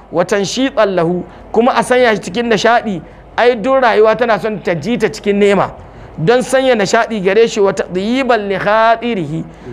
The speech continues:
don kuma a daɗaɗa ma tunanin shi. Qala, to sai Allah ya ce, "Siratal ladhina an'amta alaihim." Tafarkin waɗannan waɗanda ka yi nema a kansu.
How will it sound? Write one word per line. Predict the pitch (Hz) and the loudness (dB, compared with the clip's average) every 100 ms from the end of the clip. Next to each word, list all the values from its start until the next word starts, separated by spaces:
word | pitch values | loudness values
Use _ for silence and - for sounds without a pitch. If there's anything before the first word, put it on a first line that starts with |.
| 113 | -12
don | 143 220 247 | 0 0 2
kuma | 247 269 - | 0 0 0
a | 214 | -2
daɗaɗa | 185 226 254 254 208 214 233 233 | 2 2 2 0 -2 0 2 2
ma | 185 - - - | 0 -2 -12 -6
tunanin | - 208 190 196 247 | 0 2 2 0 -2
shi. | 190 165 - - - - - | -4 -8 -12 -16 -20 -12 -2
Qala, | 190 214 202 | 2 2 0
to | 180 | -4
sai | 151 | -2
Allah | 202 214 196 | 2 4 2
ya | 196 | 0
ce, | 190 | -2
"Siratal | 175 180 175 196 208 214 214 220 220 | -4 -2 2 2 2 2 0 -2 0
ladhina | 202 160 208 220 208 | 0 0 -4 -2 0
an'amta | 170 170 180 180 165 | -2 -4 -4 -4 -2
alaihim." | 147 147 135 117 - - - - | -2 -2 -4 -8 -16 -20 -14 -2
Tafarkin | 170 233 247 - 226 202 | 0 2 2 0 0 2
waɗannan | 226 - 233 202 185 202 240 247 - | 2 2 0 0 -2 0 0 0 -4
waɗanda | 185 220 226 214 196 | 0 0 0 -2 -2
ka | 208 | 0
yi | 220 | 0
nema | 226 220 165 | 0 0 0
a | |
kansu. | 160 185 151 151 | 0 -2 -2 -6